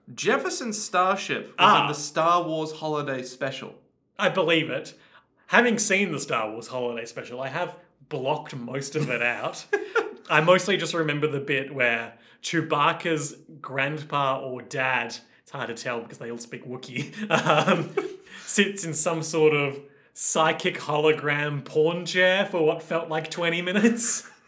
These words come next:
Speaker 1: A psychic hologram porn chair?
Speaker 2: Yeah, and you see the psychic hologram porn he's watching.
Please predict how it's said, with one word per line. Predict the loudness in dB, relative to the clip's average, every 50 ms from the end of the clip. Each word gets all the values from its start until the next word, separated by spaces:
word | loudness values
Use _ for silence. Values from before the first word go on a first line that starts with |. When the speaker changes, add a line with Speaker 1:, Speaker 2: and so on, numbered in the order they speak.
| _ _ -20
Speaker 1:
A | -18 -14
psychic | -12 -10 -10 -10 -10 -10 -8 -8 -8 -8 -8 -8 -10 -10 -10
hologram | -12 -14 -12 -10 -8 -4 -4 -4 -4 -4 -4 -4 -4 -4 -4 -6 -10 -12 -16
porn | -18 -20 -20 -18 -14 -12 -8 -6 -4 -4 -4 -6 -8 -10
chair? | -10 -10 -10 -10 -10 -10 -10 -6 0
Speaker 2:
Yeah, | 4 6 6 6 4 0 -6 -12 -20 -20 -20 -18 -10 -6
and | -4 -4 -4
you | -4
see | -4 -2 0 0 2
the | 2 0
psychic | 0 2 2 2 2 2 -2 -10
hologram | -10 -6 -2 0 0 0 0 0 0 0 0 0 0 -2 -4 -6 -10 -14 -20 -20 -20 _ _ _ -20 -20
porn | -8 -4 0 2 2 2 2 2
he's | 2 0 0 0 2
watching. | 2 0 0 0 -2 -2 -4 -4 -4 -8